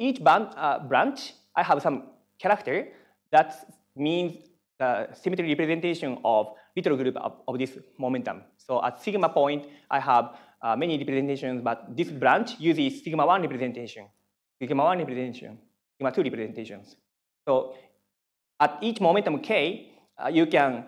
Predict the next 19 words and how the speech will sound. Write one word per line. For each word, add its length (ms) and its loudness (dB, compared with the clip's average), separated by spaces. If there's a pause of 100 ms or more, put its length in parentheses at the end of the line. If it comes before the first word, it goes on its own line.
(120)
look 180 -4
at 280 6 (320)
the 180 0
little 240 2
group 300 -2 (280)
and 380 0
find 400 2 (260)
which 260 -4 (300)
irreducible 380 -2
representation 720 0 (180)
this 100 -8
band 340 4
belongs 300 0
to. 220 -8 (180)
So 60 -12
that 160 4
you 100 0
can 160 -4
do. 240 -6